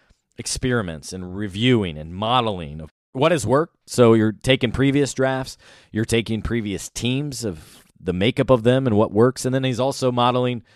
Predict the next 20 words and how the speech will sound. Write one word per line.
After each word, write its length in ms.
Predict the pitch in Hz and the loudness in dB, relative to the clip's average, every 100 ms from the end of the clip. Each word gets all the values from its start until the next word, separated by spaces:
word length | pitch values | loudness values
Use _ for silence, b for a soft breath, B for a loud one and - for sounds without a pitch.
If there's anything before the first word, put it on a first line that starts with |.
| b - | b -12
what 420 | 117 123 139 - | -2 0 0 0
ingredients 680 | 127 117 117 131 131 123 - | -8 -4 0 0 0 -2 -4
it 100 | 113 | -6
takes 340 | 120 131 - - | -4 -4 -6 -8
to 120 | 120 | -4
have 180 | 120 107 | -4 -2
future 420 | 123 127 113 92 | -2 -2 -2 -6
success, 640 | - 85 - 73 - - 80 | -8 -12 -14 -14 -16 -20 -10
and 400 | 101 110 113 104 | -6 -4 -2 -4
also 600 | 107 135 - 131 127 135 _ | -4 -4 2 4 4 0 _
the 80 | 123 | -10
cost 560 | - 147 151 87 - - _ _ _ | -4 2 2 0 -12 -20 _ _ _
and 160 | 90 110 | -8 -4
the 100 | 113 | -2
opportunity 640 | 127 135 127 143 151 120 | -2 -2 -2 -2 0 -4
cost 400 | 87 95 87 - | -2 -4 -4 -6
of 120 | 90 | -8
what 160 | 92 113 | -4 -4
it 120 | 117 _ _ | -6 _ _
would 240 | 104 107 | -8 -8